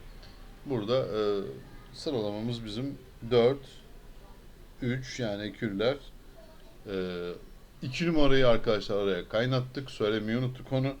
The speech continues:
Evet, iki numaramız var. How Bizarre diye. Yani tekrar ediyorum. Dört, ekürler üç, bir, sekiz, dokuz, on iki ve iki.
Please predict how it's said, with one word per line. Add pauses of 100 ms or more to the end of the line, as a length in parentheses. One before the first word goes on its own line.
(640)
Evet,
iki
numaramız
var.
How
Bizarre
diye. (680)
Yani
tekrar
ediyorum.
Dört,
ekürler (720)
üç,
bir,
sekiz, (560)
dokuz,
on
iki
ve
iki.